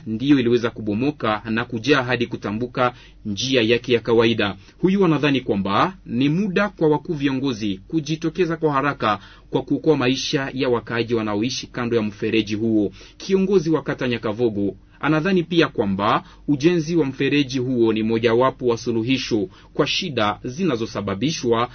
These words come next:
na kujaa kwa mfereji huo zaidi wakati huu wa mvua. Na kabla ya kugubika taarifa hii ya habari, tujulishe ya kwamba Dieudonné Malekera Bahati, ajulikanaye zaidi kwa jina ya Malik,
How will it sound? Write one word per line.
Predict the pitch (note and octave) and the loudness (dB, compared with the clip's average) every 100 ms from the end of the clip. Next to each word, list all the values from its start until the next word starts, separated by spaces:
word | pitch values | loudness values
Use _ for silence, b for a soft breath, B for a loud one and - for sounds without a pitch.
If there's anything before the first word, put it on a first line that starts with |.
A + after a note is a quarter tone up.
| B - | B -4
na | B2+ | -4
kujaa | D3 C3+ B2+ A2+ D3+ C3+ D#3 | -2 -8 -6 2 2 2 -2
kwa | - A#2+ | -4 -6
mfereji | G#2+ A#2 A2 B2 G#2+ | -4 0 2 2 2
huo | G#2 B2+ A2 | -4 -2 -2
zaidi | G2+ C3 B2 A2+ C3 C3 | 0 2 2 0 -4 -4
wakati | G#2 - A#2 A2+ | -4 -2 -4 -4
huu | G2+ A#2+ A#2+ A#2 | -2 0 0 -2
wa | A#2 A2 G#2+ | 0 0 0
mvua. | G2+ G2 A#2 A2 F#2+ B B B - | -2 0 4 4 2 B B B 0
Na | C3 | 0
kabla | - D#3 D3 | 2 2 2
ya | |
kugubika | C#3+ B2+ B2+ C#3+ C3+ | 0 -4 -2 0 -2
taarifa | C3 A#2 D3 B2 | -2 -2 -2 -2
hii | A#2 | 0
ya | A2+ | 0
habari, | G#2+ A2+ D3 E3+ | 0 0 0 0
tujulishe | F3 A#2+ A#2 C3+ C#3 | -2 -4 -4 -2 -2
ya | |
kwamba | A#2+ C3+ A#2+ A2 D#3 B B B B | -2 0 0 2 0 B B B B
Dieudonné | A2 C3+ D3+ D#3+ E3+ F#3 | 0 4 6 6 6 4
Malekera | D#3 C#3+ C#3+ E3 D3+ C#3+ | 4 2 2 2 2 0
Bahati, | B2+ C3 C#3+ - D#3 F3 G#3+ | 0 0 -2 -2 -4 -4 -4
ajulikanaye | B2 A2+ A2+ A2 A#2+ C3 C3 B2 | -6 -4 -6 -4 -2 2 2 2
zaidi | B2 B2 A#2+ | 2 2 0
kwa | A2 | -2
jina | G#2+ A2+ A2+ G#2 | -2 0 0 0
ya | G#2+ | 0
Malik, | G#2 G#2 A2+ G3 - | 0 0 0 -2 -2